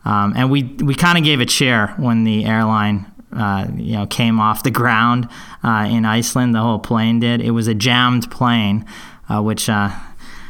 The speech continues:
it's hard to do so-, social distancing on a, in a jammed plane. But we flew into Toronto,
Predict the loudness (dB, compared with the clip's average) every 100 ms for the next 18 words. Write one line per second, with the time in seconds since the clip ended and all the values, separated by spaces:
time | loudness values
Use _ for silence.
0 | -14 -2 0 2 2 0 2 0 0 0
1 | -2 0 -2 0 0 -2 0 0 0 0
2 | 0 -2 -2 -2 -2 0 0 0 -2 -2
3 | 0 0 0 -2 -2 0 0 2 0 0
4 | 0 2 2 2 0